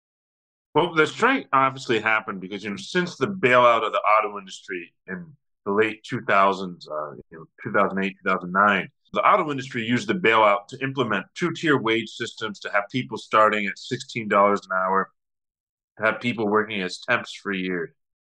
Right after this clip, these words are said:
So the auto conditions, uh, in terms of workers, have gotten very bad since the auto bailout nearly fourteen years ago. But now the auto companies are doing well, and the leadership of the U A W is pushing back,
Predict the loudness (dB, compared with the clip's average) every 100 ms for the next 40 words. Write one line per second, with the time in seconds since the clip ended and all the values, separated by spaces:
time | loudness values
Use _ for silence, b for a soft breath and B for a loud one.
0 | _ -2 4 4 4 4 4 2 -2 0
1 | 0 0 -4 -6 -12 _ _ _ -4 -2
2 | -2 0 0 0 0 4 4 2 -4 -2
3 | -2 -2 0 2 2 0 0 2 2 -2
4 | -8 -10 -2 0 0 0 0 4 4 2
5 | -2 _ _ _ -8 0 4 4 2 0
6 | -4 -4 -4 -2 0 0 -2 -6 -12 -14
7 | _ _ _ -4 -2 0 0 2 2 2
8 | 0 -6 _ -6 -2 2 4 2 -2 -8
9 | -8 -8 -6 -6 -6 0 4 4 2 -6
10 | _ _ _ -8 -2 -2 -2 -4 -4 -2
11 | 0 0 0 -6 -8 -6 -4 -2 -2 -2
12 | -4 -6 -8 -8 -10 -4 -2 0